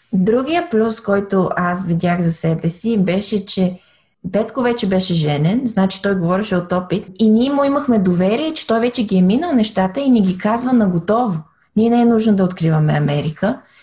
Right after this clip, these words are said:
Плюс това неговата връзка също беше от разстояние. Вярно, не беше през океана, но пък,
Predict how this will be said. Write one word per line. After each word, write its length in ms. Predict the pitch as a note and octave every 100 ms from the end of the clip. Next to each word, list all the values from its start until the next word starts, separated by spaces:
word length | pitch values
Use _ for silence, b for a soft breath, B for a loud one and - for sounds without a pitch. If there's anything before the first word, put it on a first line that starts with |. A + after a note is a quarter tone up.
| B B B B
Плюс 220 | A#3+ A#3+
това 200 | - C4
неговата 440 | C4 A#3+ A#3 A#3 F#3+
връзка 320 | F#3+ G3+ C4
също 320 | A3+ A3 F#3
беше 240 | F3 F3
от 120 | E3 D#3+
разстояние. 680 | D#3+ - D#3 C#3 C#3+ G#3 C#4
Вярно, 260 | G#3+ G#3
не 140 | G3 G3
беше 240 | F#3+ -
през 240 | G3 F3+ E3
океана, 600 | D#3 D#3 C#3 D3+ A#3+ - B B B -
но 140 | A#3+
пък, 380 | C4 A#3+ - -